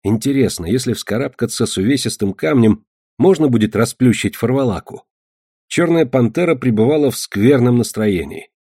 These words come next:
Она билась, ревела и грызла прутья клетки.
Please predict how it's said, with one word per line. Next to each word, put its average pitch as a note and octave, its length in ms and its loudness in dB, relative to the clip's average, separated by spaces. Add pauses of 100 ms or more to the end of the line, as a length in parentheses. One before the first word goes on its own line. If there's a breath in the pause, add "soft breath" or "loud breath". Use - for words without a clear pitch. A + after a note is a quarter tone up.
(360)
Она D3+ 240 4
билась, D#3 480 2
ревела C#3+ 420 4
и A#2+ 220 -2
грызла B2+ 420 0
прутья G#2+ 380 -2
клетки. - 560 -10